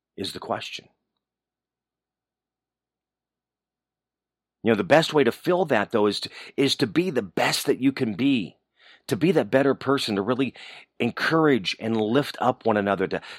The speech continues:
to help them be the best that they can be, because you can help them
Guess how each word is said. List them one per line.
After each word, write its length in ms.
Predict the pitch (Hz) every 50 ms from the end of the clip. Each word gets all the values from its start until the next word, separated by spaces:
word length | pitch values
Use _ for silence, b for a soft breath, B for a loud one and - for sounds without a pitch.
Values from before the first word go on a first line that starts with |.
| B
to 100 | - 123
help 360 | 110 101 127 180 175 - _ -
them 260 | 131 143 160 165 147
be 160 | 113 131 127
the 100 | 110 110
best 320 | 85 - 117 110 - -
that 140 | - 110 85
they 160 | - 104 110
can 180 | 117 - 113 92
be, 160 | 82 98 98
because 300 | 85 95 85 104 98 - B B B B B
you 320 | - 95 98 120 170 190
can 180 | 165 - 147 117
help 360 | 107 113 127 110 92 - -
them 460 | - 113 104 107 104 92 85 73 65